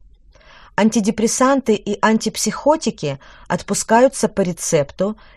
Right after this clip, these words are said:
и должны использоваться по строгим медицинским показаниям. В заключение выделим основные моменты. На этапе острой бессонницы важно не допустить,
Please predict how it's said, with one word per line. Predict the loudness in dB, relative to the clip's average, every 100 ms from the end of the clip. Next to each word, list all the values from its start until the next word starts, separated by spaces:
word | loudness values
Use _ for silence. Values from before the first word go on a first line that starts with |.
| -8
и | 0
должны | 0 2 2 2
использоваться | 2 -2 0 0 2 0 0 -2 -2 -2
по | -2 -2
строгим | -2 2 2 2 0 0
медицинским | -2 -4 -4 -6 -4 -6 -6
показаниям. | -4 -4 -4 -4 -4 -6 -10 -16 _ -20 -20 _ _ _ -20 -20 -16 -4
В |
заключение | -2 0 -2 2 2 4 0 0
выделим | 0 2 4 4 2 -2
основные | -2 -2 -2 0 0
моменты. | 0 0 -2 -4 -6 -10 -16 -18 _ _ -20 -20 -20 -6
На | 0 2
этапе | 4 2 4 2 2
острой | 2 0 -2 -4
бессонницы | -2 -4 -2 0 0 0 -4 -6 -10 -10 -14 -20 -10
важно | -2 0 2 0
не | 2 0
допустить, | 0 -4 -6 -6 -4 -4 -6